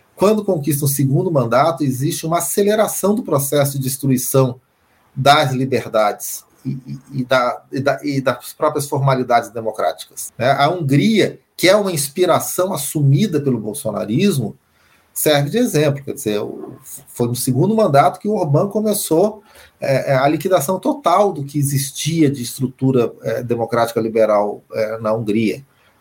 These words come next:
né? Ao, ao ponto de proibir estudos de gênero na universidade, pra pegar uma pauta que se tornou muito importante pra esse pessoal. Então, é, não tem dúvida que a gente vai ter uma destruição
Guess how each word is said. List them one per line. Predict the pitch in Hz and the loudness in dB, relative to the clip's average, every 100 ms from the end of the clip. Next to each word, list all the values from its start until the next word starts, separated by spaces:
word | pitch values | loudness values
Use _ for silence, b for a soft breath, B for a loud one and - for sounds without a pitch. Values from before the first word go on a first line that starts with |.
| _ _ | _ _
né? | 98 123 147 | -2 0 2
Ao, | 104 104 | 2 2
ao | 117 113 - | 4 2 0
ponto | 123 160 190 | -2 -2 -4
de | 196 | 0
proibir | 196 190 135 147 | 4 4 2 -2
estudos | 165 - 151 135 | -4 -2 0 0
de | 127 117 | 0 0
gênero | 135 131 120 107 | 2 0 0 -2
na | 110 | -2
universidade, | 110 101 107 - 104 107 101 - | -2 0 -2 -4 -2 2 2 0
pra | 110 | -8
pegar | - 110 104 | -12 -8 -6
uma | 104 104 | -6 -4
pauta | 107 101 - | -4 -4 -6
que | - | -14
se | - | -10
tornou | 104 104 110 | -6 -6 -6
muito | 113 - | -8 -10
importante | 104 - - - 110 - | -12 -12 -10 -4 -4 -4
pra | 101 | -8
esse | - | -6
pessoal. | 110 - 98 - - 131 | -6 -4 -4 -6 -6 0
Então, | 131 139 156 185 - - | 2 4 4 2 -4 -2
é, | 131 123 135 | 0 0 0
não | 139 139 165 | 2 2 2
tem | 180 170 | 0 0
dúvida | 143 165 170 | 2 0 0
que | |
a | 165 | 0
gente | 151 156 | 0 0
vai | 143 | 0
ter | 135 160 | 0 0
uma | 170 | -2
destruição | 170 - 190 - - 156 165 139 | -4 -4 -2 -2 0 2 2 0